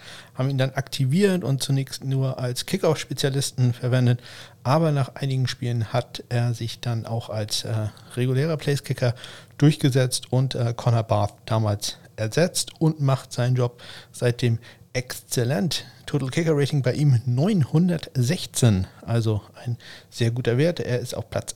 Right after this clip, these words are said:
acht von fünfundfünfzig, wenn man sich die Liga seit zweitausendfünfzehn anguckt. Einzige Schwäche bei ihm, der Overbereich, also der Bereich,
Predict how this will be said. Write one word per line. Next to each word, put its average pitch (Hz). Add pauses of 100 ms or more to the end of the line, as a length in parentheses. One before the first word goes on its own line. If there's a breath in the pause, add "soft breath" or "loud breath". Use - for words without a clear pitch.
acht -
von 170
fünfundfünfzig, 156
wenn 135
man 135
sich 123
die -
Liga 131
seit 127
zweitausendfünfzehn 127
anguckt. 202 (460 loud breath)
Einzige 143
Schwäche 147
bei 131
ihm, 131 (380 loud breath)
der 117
Overbereich, 120
also 110
der 107
Bereich, 107